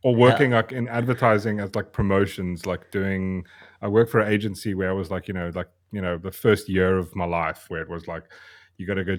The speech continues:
Speaker 1: you know, do the, the, the grunt work, driving around, delivering stuff to clients, that shit. I hated that. And then,
Speaker 2: Uh.
Speaker 1: like, being a waiter, it was like, it was people's attitudes, just like, I, I, you know, I couldn't believe that people are just so disrespectful towards, you know,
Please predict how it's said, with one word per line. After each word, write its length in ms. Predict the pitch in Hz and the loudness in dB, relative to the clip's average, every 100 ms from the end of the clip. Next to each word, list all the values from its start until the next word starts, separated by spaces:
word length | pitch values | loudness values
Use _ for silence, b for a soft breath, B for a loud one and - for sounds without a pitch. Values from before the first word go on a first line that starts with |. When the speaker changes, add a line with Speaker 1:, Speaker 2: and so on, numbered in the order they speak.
| 85 | -6
Speaker 1:
you 120 | - 101 | -10 -8
know, 100 | 92 - | -8 -10
do 260 | - 101 98 | -2 2 2
the, 220 | 90 92 - | 0 -4 -4
the, 140 | 98 | -4
the 160 | 92 - | -2 -2
grunt 420 | 85 110 95 92 | 2 4 4 2
work, 300 | 95 95 - | 4 4 2
driving 420 | - 95 92 98 | 2 4 4 2
around, 360 | 95 95 92 92 | 2 4 4 0
delivering 400 | 95 95 92 92 | 0 -2 0 -4
stuff 440 | 90 - 92 - - | -4 -2 0 -2 -12
to 120 | - | -16
clients, 560 | - 110 92 92 90 - | -6 -2 2 2 0 0
that 160 | 90 - | -4 -2
shit. 120 | 85 | -6
I 100 | 80 | -6
hated 260 | 82 80 - | -6 -8 -10
that. 260 | - _ _ B B B - | -14 _ _ B B B -6
And 120 | 101 | -2
then, 140 | 90 85 | 0 0
Speaker 2:
Uh. 20 | |
Speaker 1:
like, 140 | 82 - | -4 -4
being 160 | 92 | -2
a 60 | 90 | 0
waiter, 440 | 87 85 - 78 | 0 -2 -2 -6
it 60 | 78 | -6
was 140 | 80 | -8
like, 120 | 85 80 | -12 -14
it 120 | 82 - | -16 -14
was 420 | 82 73 - - _ B B B B B B B B | -12 -12 -18 -20 _ B B B B B B B B
people's 300 | - 127 117 | 2 4 4
attitudes, 540 | 123 113 104 - 87 78 | 2 2 2 0 -4 -4
just 180 | 90 - | -8 -8
like, 180 | 90 - | -8 -10
I, 60 | 98 - | -12 -10
I, 100 | - | -6
you 100 | 110 | -2
know, 100 | 98 | -2
I 40 | 95 | -2
couldn't 300 | - 110 92 | -2 -4 0
believe 320 | 101 95 95 | 0 2 0
that 180 | 90 - | -2 -4
people 360 | 104 95 95 - | -4 -2 -4 -4
are 120 | 92 | -6
just 440 | 90 92 - - - | -6 -8 -6 -6 0
so 200 | 104 98 | 4 4
disrespectful 840 | 104 95 - - - 95 - 98 | 2 -2 -4 -6 -4 -6 -6 -12
towards, 600 | - 90 87 82 - - _ _ - | -10 -10 -8 -10 -14 -20 _ _ -12
you 80 | 90 | -8
know, 220 | 80 | -8